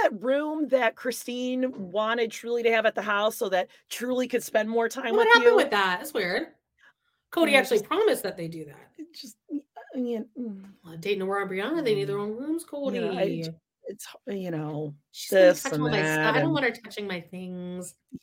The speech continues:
Speaker 1: Yeah, but now Robin wants to be super close. But
Speaker 2: Um,
Speaker 1: when you had the
Speaker 2: but
Speaker 1: opportunity,
Speaker 2: she,
Speaker 1: you
Speaker 2: she could, well, also she can feel that Cody's there by the truck waiting for her. So she's like,
Speaker 1: Yeah.
Speaker 2: "Okay, I need
Speaker 1: She's
Speaker 2: to,
Speaker 1: gotta
Speaker 2: like, get
Speaker 1: go.
Speaker 2: outta here. I need to bail, yeah."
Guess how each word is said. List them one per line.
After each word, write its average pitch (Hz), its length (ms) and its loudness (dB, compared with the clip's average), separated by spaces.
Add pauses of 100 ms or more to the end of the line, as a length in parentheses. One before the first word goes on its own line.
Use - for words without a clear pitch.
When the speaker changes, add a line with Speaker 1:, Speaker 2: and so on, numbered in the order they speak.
Speaker 1:
Yeah, 165 400 2 (260)
but 262 140 12
now 254 460 10
Robin 196 600 8
wants 185 280 6
to 165 80 -6
be 175 100 -2
super 151 320 -2
close. - 640 -6 (1120)
But 190 300 8
Speaker 2:
Um, 214 60 0
Speaker 1:
when 190 100 2
you 208 140 0
had 196 160 4
the 190 100 2
Speaker 2:
but 185 60 8
Speaker 1:
opportunity, 214 800 4
Speaker 2:
she, 320 140 4
Speaker 1:
you 196 100 4
Speaker 2:
she 330 220 0
could, - 300 0
well, 277 200 4
also 269 200 4
she 311 200 0
can 311 120 -2
feel 285 340 2
that 269 140 2
Cody's 214 460 2 (120)
there 190 200 2
by 185 140 0
the 180 100 -4
truck 185 360 -6
waiting 170 300 -4
for 214 120 -2
her. 226 180 0
So 220 100 -8
she's 196 200 -4
like, 190 200 -2
Speaker 1:
Yeah. - 60 -16 (220)
Speaker 2:
"Okay, 190 160 -6
I 180 80 -2
need 185 80 -2
Speaker 1:
She's 156 80 -4
Speaker 2:
to, 185 80 -4
Speaker 1:
gotta 160 80 2
Speaker 2:
like, 151 100 -4
get 156 140 -6
Speaker 1:
go. - 20 -10
Speaker 2:
outta 165 160 -4
here. 170 260 -6
I 175 40 -4
need 175 160 -2
to 170 60 -2
bail, 165 360 -2
yeah." 165 220 -6